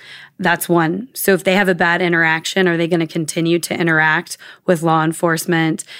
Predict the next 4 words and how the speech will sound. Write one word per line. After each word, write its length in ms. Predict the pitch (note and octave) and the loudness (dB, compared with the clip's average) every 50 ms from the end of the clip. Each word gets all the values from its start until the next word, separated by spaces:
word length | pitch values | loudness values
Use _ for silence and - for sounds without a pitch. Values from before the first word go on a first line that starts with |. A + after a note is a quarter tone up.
| - - _ | -20 -10 _
investigators, 960 | - E3+ D#3+ D3+ D#3+ D#3 D3+ - - E3 E3 D#3+ D#3+ D#3 D#3 D3+ D3 D3 - | -2 0 2 2 0 0 0 -2 -2 0 2 2 2 2 2 0 0 -2 -8
prosecution, 1000 | - - F3 D#3+ D3 - - D#3+ - - E3 D#3 D#3 - - E3 D#3+ D#3 D#3+ D#3 - - - - | -4 -2 -2 -2 0 -4 -6 -6 -4 -2 -2 -2 0 0 0 0 2 2 0 -2 -4 -12 -18 -18
further 380 | - - - F#3 E3 E3 D#3+ D#3 | -8 0 0 2 2 2 0 0
healthcare? 580 | D#3 D#3 D3+ D3+ - - - D#3 A2 - F#3+ | 0 0 -2 -2 -4 -6 -4 -2 -2 -2 -4